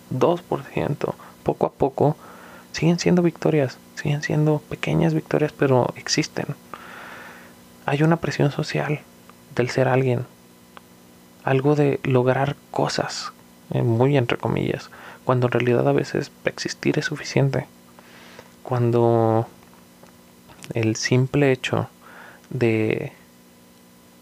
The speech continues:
levantarte por las mañanas ya es un logro, de salir de la cama, de haber desayunado.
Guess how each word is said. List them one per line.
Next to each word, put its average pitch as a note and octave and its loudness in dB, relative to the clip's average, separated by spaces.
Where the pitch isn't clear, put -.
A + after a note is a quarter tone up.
levantarte A2+ 0
por - -2
las B2 0
mañanas A#2 0
ya C3 0
es B2+ -2
un C3 4
logro, B2 0
de B2 -2
salir B2 0
de C#3 -2
la C#3 -2
cama, C3+ 2
de B2 -2
haber A#2+ 0
desayunado. C3+ 2